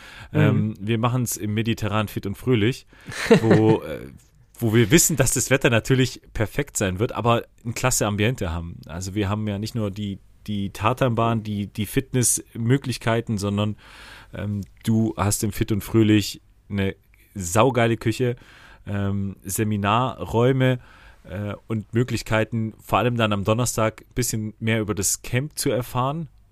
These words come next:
Speaker 2: ähm,
Speaker 1: Mhm.
Speaker 2: in Form von einem Get-Together und, ähm, einen Ausblick zu geben, wie dann, wie dann sich die weiteren Tage gestalten. Eben alles in diesem Fit und Fröhlich. Und wenn man, also alle, die da waren, können es bestätigen,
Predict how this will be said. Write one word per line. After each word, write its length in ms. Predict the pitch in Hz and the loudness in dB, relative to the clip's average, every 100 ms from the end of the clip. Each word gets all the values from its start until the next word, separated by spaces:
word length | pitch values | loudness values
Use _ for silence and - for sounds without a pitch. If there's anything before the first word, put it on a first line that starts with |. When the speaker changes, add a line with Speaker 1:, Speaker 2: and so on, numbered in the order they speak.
| _ | _
Speaker 2:
ähm, 380 | - 131 113 107 | 0 2 2 0
Speaker 1:
Mhm. 80 | 113 - | -4 -8
Speaker 2:
in 180 | 85 98 | -12 -8
Form 240 | - 104 | -2 -2
von 180 | - 104 | 0 0
einem 160 | 98 90 | 0 0
Get-Together 720 | 104 - 92 104 104 123 123 - - - - - - | -2 -2 -2 0 2 0 0 -10 -20 -20 -20 -20 -6
und, 560 | 101 98 98 98 95 | -2 0 0 -2 -2
ähm, 520 | 98 95 95 95 95 - | 0 2 2 0 -2 -4
einen 120 | 101 | -4
Ausblick 460 | - - - 107 - | 0 0 0 -2 -2
zu 120 | 98 | -2
geben, 340 | 107 110 101 | 0 0 0
wie 120 | 101 104 | -2 0
dann, 400 | 98 101 98 90 | 0 0 -4 -6
wie 100 | 110 | -2
dann 160 | 104 95 | 0 0
sich 100 | 98 | -4
die 140 | 101 | -2
weiteren 360 | 95 98 98 92 | 0 0 -2 -4
Tage 280 | 95 98 90 | -4 -4 -4
gestalten. 480 | 90 - 101 110 | -4 -2 -2 -2
Eben 200 | 85 101 107 | -4 -2 0
alles 320 | 107 120 - | 2 2 0
in 120 | 107 | -4
diesem 300 | 110 113 104 | -4 -4 -4
Fit 220 | - 127 | -4 -4
und 100 | 107 | -2
Fröhlich. 280 | - 131 113 | 0 0 0
Und 120 | 98 - - - - | -4 -8 -20 -20 -20
wenn 260 | 78 113 | -4 0
man, 200 | 117 110 - - _ _ _ - | 0 0 -6 -20 _ _ _ -12
also 240 | - 95 | -6 -2
alle, 180 | - 120 | 0 2
die 140 | 117 110 | 2 2
da 180 | 110 | 4
waren, 140 | 120 113 | 2 2
können 140 | 110 | -2
es 80 | 107 | -4
bestätigen, 600 | - 101 120 120 120 123 | -4 -2 -2 0 -2 -2